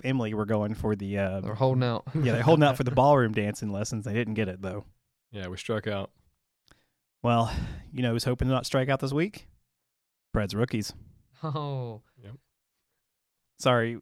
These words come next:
Speaker 1: I thought you were gonna go somewhere with that.
Speaker 2: <laughs> I just
Speaker 1: Um,
Speaker 2: laughed. <laughs> I wasn't.
Speaker 1: Oh, it's all right. So, yeah, so, uh, this week, being that it is September eighth,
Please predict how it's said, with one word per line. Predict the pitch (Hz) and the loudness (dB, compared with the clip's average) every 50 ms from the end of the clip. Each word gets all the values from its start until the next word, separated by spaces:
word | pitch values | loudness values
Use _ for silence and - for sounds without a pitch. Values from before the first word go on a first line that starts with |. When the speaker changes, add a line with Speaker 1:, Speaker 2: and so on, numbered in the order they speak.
| - _ | -6 _
Speaker 1:
I | 123 | -4
thought | 117 - 120 107 110 | 0 0 0 -2 0
you | 113 120 | -2 -2
were | 123 | 0
gonna | 143 160 123 | 0 0 0
go | 113 117 110 | 0 0 -2
somewhere | - 113 110 107 | -2 -2 -2 0
with | 110 110 | 0 0
that. | 117 123 - 131 - - | 0 0 0 0 0 -2
Speaker 2:
<laughs> | - - - | -2 -2 0
I | 120 147 | 0 2
just | 143 147 117 110 113 | 4 4 4 4 6
Speaker 1:
Um, | - | 8
Speaker 2:
laughed. | 156 - 190 175 160 - 139 160 - 143 - | 8 10 10 10 8 8 6 2 2 6 8
<laughs> | |
I | 190 170 | 8 10
wasn't. | 170 180 175 170 180 - - 160 - - - - - 123 - - | 10 8 8 8 6 4 4 0 -2 -4 -12 -20 -20 -18 -16 0
Speaker 1:
Oh, | - 160 | 4 4
it's | 175 165 - | 4 4 6
all | 208 190 | 6 6
right. | 160 165 190 - - _ | 6 6 4 0 -8 _
So, | - - 208 | -4 -2 2
yeah, | 262 - 139 | 4 4 4
so, | - - - 147 143 139 | 4 4 4 6 8 8
uh, | 135 131 123 123 127 - | 8 8 8 6 2 0
this | - 147 165 - - | 0 -2 -2 0 2
week, | 139 147 190 214 208 - - - - - 131 | 2 2 2 0 -4 -10 -14 -14 -8 -8 -4
being | 117 127 127 127 123 120 123 | 0 2 4 4 6 6 6
that | 117 113 | 6 6
it | 117 113 107 | 4 4 2
is | 107 101 98 98 - - - | 2 0 0 -2 -4 -8 -8
September | - - - - - - - 135 123 110 104 - | -4 -2 -2 -2 -2 0 0 2 2 2 0 0
eighth, | - 143 135 113 131 165 - - | -2 -4 -2 -2 -4 -6 -8 -12